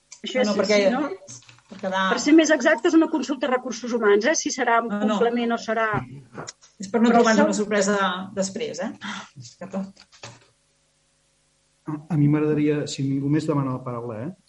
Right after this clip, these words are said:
Speaker 3: Hi ha alguna altra paraula demanada? No. Bé, no, t-, també voldria deixar c-, per aclarir, eh? Em, el cos d'habilitats nacionals, em, lamentablement, eh,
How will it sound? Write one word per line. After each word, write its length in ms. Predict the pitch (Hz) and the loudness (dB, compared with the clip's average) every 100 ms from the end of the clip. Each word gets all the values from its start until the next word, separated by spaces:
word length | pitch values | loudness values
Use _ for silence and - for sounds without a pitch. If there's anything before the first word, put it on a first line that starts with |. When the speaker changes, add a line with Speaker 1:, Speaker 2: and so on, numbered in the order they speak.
| _ - | _ -10
Speaker 3:
Hi 80 | 147 | -6
ha 60 | |
alguna 180 | 143 147 | -2 -2
altra 120 | 143 135 | -2 -4
paraula 300 | 127 127 123 | -4 -4 -4
demanada? 400 | 120 117 127 190 - _ _ _ _ _ _ _ _ _ _ _ _ - | -6 -6 -8 -10 -12 _ _ _ _ _ _ _ _ _ _ _ _ -10
No. 120 | 135 - - - - - | -10 -10 -20 -20 -20 -10
Bé, 140 | 139 123 | -6 -4
no, 140 | 139 135 | -6 -6
t-, 140 | 131 | -8
també 240 | - 143 139 | 0 2 4
voldria 300 | 147 151 151 | 4 4 4
deixar 240 | 143 143 | 2 -2
c-, 100 | - - - - | -4 -14 -18 -16
per 120 | - 131 | -10 -6
aclarir, 340 | 139 131 139 127 | -4 2 2 2
eh? 100 | 135 143 - - _ - | -2 -6 -14 -20 _ -4
Em, 240 | 143 127 127 120 123 - - _ | 0 0 0 -2 -6 -12 -20 _
el 160 | 147 139 - | -6 -4 -2
cos 300 | 147 151 143 | 0 2 2
d'habilitats 540 | 151 143 139 143 - 147 | 2 2 2 0 0 0
nacionals, 680 | 139 135 147 151 127 - - - - | 2 0 -2 -2 -4 -8 -18 -20 -10
em, 340 | 131 123 120 120 120 | -8 -6 -8 -8 -6
lamentablement, 840 | 127 127 127 135 135 135 147 135 131 - - - | -4 -4 -2 -4 -2 2 2 2 -2 -8 -16 -12
eh, 420 | 135 123 123 120 | -8 -8 -8 -10